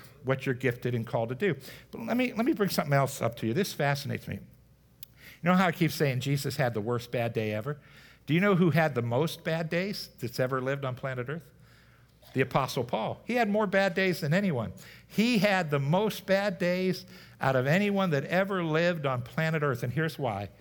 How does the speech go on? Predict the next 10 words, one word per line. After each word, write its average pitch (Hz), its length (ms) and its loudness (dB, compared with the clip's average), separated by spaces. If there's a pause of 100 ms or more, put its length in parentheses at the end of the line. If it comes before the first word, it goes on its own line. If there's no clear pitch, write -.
(400)
He 196 220 2
had 180 260 2
the 135 60 -2
most 135 360 -2
unique 120 420 -2
calling. 104 680 -6
It 123 100 -4
was 123 160 -4
so 190 280 -4
unique. 175 600 -4